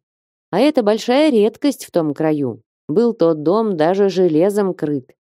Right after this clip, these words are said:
а это уж совершенная невидаль в таком городишке. Обширный плодовый сад за домом был без малого на трёх десятинах. Урожай плодов бывал в нём обильный, и каждый год горожане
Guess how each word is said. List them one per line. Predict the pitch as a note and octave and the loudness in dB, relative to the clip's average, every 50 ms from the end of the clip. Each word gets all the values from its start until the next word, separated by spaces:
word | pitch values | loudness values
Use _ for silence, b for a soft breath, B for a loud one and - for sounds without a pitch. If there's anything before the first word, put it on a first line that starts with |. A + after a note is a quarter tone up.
| _ _ _ _ | _ _ _ _
а | - C#3+ C#3+ | -4 -2 0
это | C#3+ E3 F#3 F#3 F#3+ G3 | 2 0 0 0 0 0
уж | G3 F#3+ F3+ - - _ _ _ | 0 0 -2 -4 -10 _ _ _
совершенная | - - G3+ G3+ F#3+ G3 F#3 F3+ - - - E3+ F#3+ G#3 G#3+ G#3 G#3 G3+ G3+ G3 | -4 -2 0 2 2 2 0 0 -2 -4 -2 -2 0 0 0 0 0 0 0 0
невидаль | F#3 E3 D3 D3+ F#3 A3 A#3 A#3 B3 G3+ G3 F3+ E3+ | 0 0 0 0 0 0 0 0 0 0 0 -2 -2
в | - | -4
таком | - E3+ E3 - D3+ C#3+ C#3 C3+ | -6 -8 -6 -4 -4 -4 -2 -2
городишке. | B2+ C#3 C#3 C#3 C3+ C3 B2+ A#2+ - - - A2+ A#2 _ _ _ _ _ - | -2 -2 -2 -2 -4 -4 -8 -10 -10 -14 -14 -16 -16 _ _ _ _ _ -6
Обширный | F3+ F#3+ F#3 - - C#4+ D#4 C#4 C4 A#3 A#3 | -6 -6 -4 -2 0 0 2 2 2 0 0
плодовый | A3 A3+ E3 E3+ E3+ E3+ F#3+ F#3 E3+ F3+ F#3 | 0 0 0 0 2 2 2 2 2 0 -2
сад | F3+ - - A3 B3+ C4 C4 | -2 -4 -2 -2 -2 -2 -4
за | - D#3+ C#3 D#3 D3+ D3 | -6 -4 -2 -2 0 0
домом | D3 D#3 D#3 D3+ D3 C#3 C#3+ C#3 | 0 0 0 0 0 -2 -2 -2
был | C3+ E3+ A#3 B3 A#3+ A3 - _ _ _ | -2 0 0 0 0 -4 -6 _ _ _
без | - D#3 G3 F#3+ F3 D#3 | -2 0 2 2 2 0
малого | E3+ E3 E3 G3 A#3 B3 A#3 F#3+ D3+ D3+ | -2 -2 -2 0 0 0 0 -2 -2 -2
на | C#3 C#3 C#3 | -2 -4 -4
трёх | C#3 - - C#3+ F3 A3+ C4 A#3+ A3+ | -4 -4 -2 0 2 2 0 0 -2
десятинах. | A#3+ G3+ A3 A3 G#3+ A#3 A3 - - D3+ C3 A#2+ A#2 A#2 - - _ _ _ _ _ - | -4 -4 -4 -4 -4 -6 -8 -6 -6 -8 -6 -6 -10 -14 -16 -20 _ _ _ _ _ -4
Урожай | D3 D#3+ E3+ E3 D#3 E3 D#3+ D#3 | 0 0 2 2 2 0 0 0
плодов | D#3 - D#3 D#3 D3+ C#3+ D#3 F#3+ A#3+ G#3 | 0 -2 -2 -2 0 0 0 0 0 -2
бывал | F3+ D#3 D3+ C#3+ D3 D3+ E3 | -2 -2 0 0 0 -2 -2
в | E3 | -2
нём | E3 D#3+ D#3+ D#3+ | -2 -2 0 0
обильный, | D3+ C#3+ C#3 C3 C#3+ F#3+ B3 B3+ A#3+ G#3 D#3+ C#3+ C3 A#2 A#2 _ _ _ _ | -2 -2 -2 -2 -2 0 0 0 0 0 -2 -4 -6 -8 -10 _ _ _ _
и | - | -16
каждый | B2+ - - C3+ C3+ B2+ C3 C3+ | -12 -8 -6 -6 -6 -4 -4 -4
год | B2+ - B2+ D#3+ B3 B3+ | -4 -2 0 0 0 0
горожане | G3 C#3+ B2+ B2+ B2+ B2+ A#2+ C#3+ F3+ A3 A#3+ A3+ G3 D3 C3 | -2 -6 -6 -4 -4 -4 -2 -2 -2 0 0 0 -2 -4 -6